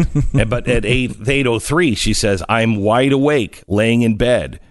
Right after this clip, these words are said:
Speaker 2: with a brewing stomach ache. I don't think having yogurt was the right thing."
Speaker 1: <laughs>
Speaker 2: You
Speaker 1: No,
Speaker 2: think?
Speaker 1: it never is.
Speaker 2: So
Speaker 1: Not in the morning
Speaker 2: she,
Speaker 1: after.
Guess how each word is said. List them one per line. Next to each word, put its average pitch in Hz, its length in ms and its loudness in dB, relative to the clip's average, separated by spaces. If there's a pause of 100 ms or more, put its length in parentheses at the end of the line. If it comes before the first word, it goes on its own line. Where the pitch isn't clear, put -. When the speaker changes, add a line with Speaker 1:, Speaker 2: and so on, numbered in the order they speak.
(240)
Speaker 2:
with 104 300 0
a 95 80 0
brewing 127 560 4
stomach 143 480 -2
ache. - 400 -8 (680)
I 113 140 0
don't 135 200 0
think 147 200 0
having 135 360 0
yogurt 120 540 0
was 110 260 -2
the 117 100 0
right 117 360 -2
thing." 123 380 -2 (260)
Speaker 1:
<laughs> - 0 - (1040)
Speaker 2:
You 127 120 0
Speaker 1:
No, 220 160 0
Speaker 2:
think? 202 540 0
Speaker 1:
it 165 80 -2
never 180 360 0
is. 139 600 0 (340)
Speaker 2:
So - 240 0
Speaker 1:
Not 165 180 2
in 160 80 4
the 143 140 0
morning 156 280 2
Speaker 2:
she, 131 60 0 (160)
Speaker 1:
after. - 120 -6